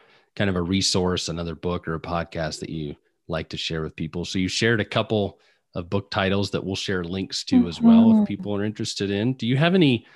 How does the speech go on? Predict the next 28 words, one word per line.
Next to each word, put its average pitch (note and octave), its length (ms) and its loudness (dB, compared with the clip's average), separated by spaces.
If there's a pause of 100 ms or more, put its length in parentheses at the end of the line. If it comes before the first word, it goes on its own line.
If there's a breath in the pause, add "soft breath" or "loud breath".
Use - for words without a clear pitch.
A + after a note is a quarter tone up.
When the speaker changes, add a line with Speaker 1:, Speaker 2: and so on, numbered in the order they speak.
(380 soft breath)
Speaker 1:
other C3+ 240 4
final, B2+ 640 2
either A2+ 280 2
piece C3+ 300 -4
of A2+ 100 -2
advice A#2+ 760 0
or F#2 320 -4
final A2 400 -4
words A2 280 -2
you A2 120 -4
want A2 180 -2
to G#2+ 60 -4
share, G#2 580 -4
or E2+ 220 -8
another F2 320 -8
book G2 400 -8
that - 140 -8
you F#2 100 -14
find F#2+ 280 -6
inspiring F#2 600 -8
that F#2 160 -10
you F#2+ 80 -10
want F2 160 -8
to F2+ 160 -10
leave F#2 180 -6
with F#2 100 -10
our F#2 140 -6
listeners? F#2 560 -10